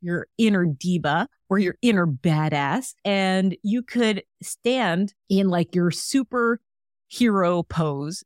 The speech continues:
in the mirror, because there's literally something about standing, like, with your hands on your hips, like, in two fists and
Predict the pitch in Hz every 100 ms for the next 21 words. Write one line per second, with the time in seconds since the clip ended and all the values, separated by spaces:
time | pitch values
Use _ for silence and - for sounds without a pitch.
0 | - 190 175 180 170 151 151 185 170 233
1 | 403 214 233 220 175 175 160 165 156 135
2 | 120 - 160 151 160 165 170 _ - 160
3 | - 151 135 175 165 165 165 165 165 170
4 | 170 - 143 135 143 - 185 175 165 -
5 | 147 135